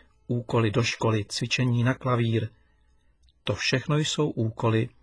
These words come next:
které máte dělat. Buďte v jejich plnění svědomití. To, co máte svěřeno, čiňte s dobrým srdcem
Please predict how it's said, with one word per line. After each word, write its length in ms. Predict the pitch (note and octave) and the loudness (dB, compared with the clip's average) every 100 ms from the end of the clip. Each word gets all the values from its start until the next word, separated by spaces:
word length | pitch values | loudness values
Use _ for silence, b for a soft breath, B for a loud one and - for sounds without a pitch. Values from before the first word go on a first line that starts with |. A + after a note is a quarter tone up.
| _ b b b _ | _ b b b _
které 320 | - - G#2 | -8 -4 0
máte 420 | G#2 G#2 G#2 - F#2+ | 0 0 -2 -4 -4
dělat. 340 | G2+ F2 D#2 - - _ _ _ _ _ _ _ _ - | -2 -2 -6 -14 -20 _ _ _ _ _ _ _ _ -10
Buďte 500 | G2+ A#2+ - - C#3+ | -4 -4 -2 -2 0
v 60 | |
jejich 300 | C3 B2 A2+ - - | 0 0 -2 -8 0
plnění 460 | A#2+ A#2 A2+ G#2+ | 2 2 0 0
svědomití. 760 | G#2 - G#2 G#2 F#2+ - G2+ - _ _ _ _ _ _ _ _ - | -2 -2 -2 -2 -4 -8 -12 -14 _ _ _ _ _ _ _ _ -4
To, 100 | A2+ - | -2 0
co 80 | |
máte 300 | A#2+ A2+ A2 G2 | 2 2 0 -2
svěřeno, 720 | - A2 A#2 B2+ B2 B2 B2+ b b b b b - | -2 0 0 2 0 0 -4 b b b b b -16
čiňte 540 | - A2 G#2+ - G#2 G2+ - - _ _ _ | -4 -2 0 0 -2 -2 -8 -20 _ _ _
s 140 | - A#2+ | -10 0
dobrým 400 | B2 C3+ E3 D#3+ | 2 2 0 -2
srdcem 540 | - - B2 A2 A2 | -4 -2 0 0 -2